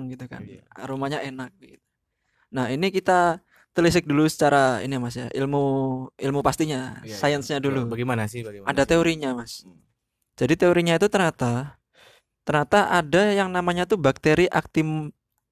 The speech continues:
Speaker 1: Actinomycetes.
Speaker 2: Mm-mm.
Speaker 1: Actinomycetes.
Speaker 2: Iya.
Speaker 1: Nah, itu tuh yang terdapat di tanah lembab.
Speaker 2: Hmm.
Speaker 1: Nah, ketika bakteri Actinomycetes ini ada di tanah lembab,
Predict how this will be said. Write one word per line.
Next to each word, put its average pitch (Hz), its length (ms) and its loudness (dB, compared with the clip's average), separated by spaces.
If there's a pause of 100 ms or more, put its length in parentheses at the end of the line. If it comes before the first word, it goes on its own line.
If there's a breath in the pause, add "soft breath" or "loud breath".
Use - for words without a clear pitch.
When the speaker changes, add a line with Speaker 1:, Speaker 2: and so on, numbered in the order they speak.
(160)
Speaker 1:
Actinomycetes. 175 1700 2 (180)
Speaker 2:
Mm-mm. 101 280 -18
Speaker 1:
Actinomycetes. 147 1000 -4 (180 loud breath)
Speaker 2:
Iya. - 220 -20
Speaker 1:
Nah, 139 140 -2
itu 147 160 2
tuh 180 120 2
yang 196 140 4
terdapat 160 420 2
di 143 120 -2
tanah 160 300 0
lembab. 160 360 -2 (680)
Speaker 2:
Hmm. - 300 -20 (200)
Speaker 1:
Nah, 120 320 -2 (340)
ketika 165 760 -2 (680)
bakteri 151 480 2
Actinomycetes 170 2000 2
ini 143 260 0
ada 131 160 2
di 131 100 0
tanah 135 240 2
lembab, 151 300 2